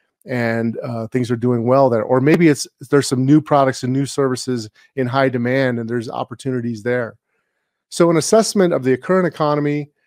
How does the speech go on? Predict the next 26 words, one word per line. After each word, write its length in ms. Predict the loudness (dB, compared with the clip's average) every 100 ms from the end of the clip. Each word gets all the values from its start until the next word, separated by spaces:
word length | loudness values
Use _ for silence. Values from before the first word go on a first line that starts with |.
| _ _
the 80 | -12
current 460 | 0 0 0 -4 0
capital 320 | 2 2 0
markets, 540 | 0 0 -2 -4 -6 -6
that 200 | -2 -2
should 220 | -4 -6
be 100 | -4
used 580 | -4 0 2 0 -2 -10 -20 _ _ _ _ _ -20 _ _ 0
to, 280 | 2 2 0 -4
uh, 240 | -2 0
also 280 | -2 -4 -4
be 120 | -2
looking 320 | -2 -6 -10
at 140 | -10 -12
above 320 | -4 -2 -2
average 340 | -4 -6 -6
opportunities. 720 | -8 -8 -10 -10 -10 -12 -16 -20 _ _ -20 -20 _ -2
And 380 | 2 4 2 2
this 220 | 2 2
kind 260 | 0 2 4
of 240 | 2 -6
creates 380 | -2 2 2 -2
what's 140 | -8
called 220 | -2 -2 -2
a 60 |
tactical 760 | -8 -4 -4 -4 -8 -4 -6